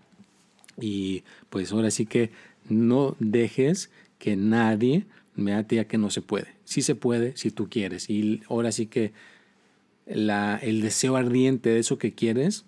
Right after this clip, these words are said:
¿verdad? Lo tienes que estar, eh, pues ahora sí que proyectando todo el tiempo, ¿verdad? No, no, no permitas que nadie te, te diga que no, ¿verdad? Como esas personas que inventaron, eh, los audi-, el audífonos y el, el Walkman para escuchar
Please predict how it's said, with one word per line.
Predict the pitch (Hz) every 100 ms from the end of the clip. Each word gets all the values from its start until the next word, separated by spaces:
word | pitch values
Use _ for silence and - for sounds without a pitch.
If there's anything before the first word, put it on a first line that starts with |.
| _ _ -
¿verdad? | 104 107
Lo |
tienes | 104 123
que | - -
estar, | - 113 113 - _ _ _ _ _ _ -
eh, | 104 104 98 92 - _ _ _ _ _ -
pues | 107 120
ahora | 117
sí | 123
que | 120
proyectando | 117 107 95 107 127
todo | 113 117 117 156
el | 135
tiempo, | - 123 131 110 95 - - _
¿verdad? | 104 101 107
No, | 117 117 113
no, | 120
no | 120 120 110
permitas | 127 120 117 120
que | -
nadie | 104 107 110
te, | 104 92 - - -
te | 98
diga | 104 113
que | 107 101
no, | 95 85 _
¿verdad? | 95 101 107
Como | 107 110
esas | 131 113
personas | - 113 117 110
que | 110
inventaron, | 101 98 107 113 113 107 - - - - -
eh, | 101
los | 104 95
audi-, | 101 98 117
el | 110 101
audífonos | 104 113 131 120 107 107
y | 98
el, | 98 98 -
el | - 104
Walkman | 113 117 135 147
para | 147 104 101
escuchar | - 107 - 110 107